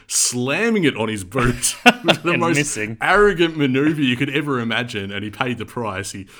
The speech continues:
Speaker 1: absolutely shanked it and missed a sitter. Um, but what, I think he ended up with four goals in the end. Green, he could have ended up with five or six quite easily. But, uh, as for Jeka, twelve disposals and two goals. Jackson Keller, uh,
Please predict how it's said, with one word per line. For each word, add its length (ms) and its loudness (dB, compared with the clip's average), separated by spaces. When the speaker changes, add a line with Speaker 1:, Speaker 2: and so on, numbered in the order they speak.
Speaker 1:
absolutely 520 -8
shanked 400 -4
it 120 -8
and 80 -8
missed 240 -8
a 40 -8
sitter. 420 -6
Um, 680 -4
but 220 -6
what, 160 -4
I 120 -8
think 220 -14
he 60 -16
ended 140 -14
up 100 -14
with 80 -20
four 280 -10
goals 340 -8
in 80 -14
the 120 -10
end. 200 -10
Green, 380 -6
he 80 -12
could 140 -14
have 80 -10
ended 180 -10
up 160 -14
with 100 -18
five 320 -6
or 80 -10
six 380 -12
quite 240 -12
easily. 420 -10
But, 200 -4
uh, 260 -4
as 200 0
for 120 -4
Jeka, 400 -8
twelve 260 -4
disposals 640 -8
and 160 -10
two 240 -10
goals. 500 -6
Jackson 400 -2
Keller, 560 -2
uh, 280 -4